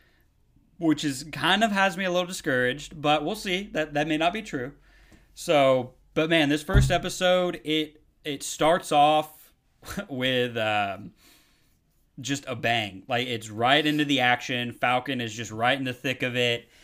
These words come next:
And then it kinda slows down a little bit. But, like, the thing I love about it is it gives, like we talked about earlier, it gives background to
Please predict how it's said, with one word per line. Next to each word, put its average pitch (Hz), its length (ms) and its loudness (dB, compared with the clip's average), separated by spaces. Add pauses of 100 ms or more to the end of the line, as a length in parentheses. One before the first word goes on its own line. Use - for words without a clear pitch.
(240)
And 127 160 0
then 156 100 4
it 156 80 2
kinda 180 220 2
slows 160 420 0
down 139 260 2
a 156 40 -2
little 160 220 -2
bit. 156 280 -2
But, 143 140 -6
like, 160 160 0
the 175 100 -2
thing 233 220 -2
I 202 80 6
love 147 260 2
about 127 280 2
it 123 140 0
is 127 380 -4
it 135 300 -12
gives, 180 600 -4 (320)
like 143 140 0
we 139 80 0
talked 143 160 0
about 127 160 0
earlier, 139 300 0
it 127 260 -8
gives 143 440 0
background 117 1040 -2 (440)
to 120 760 -6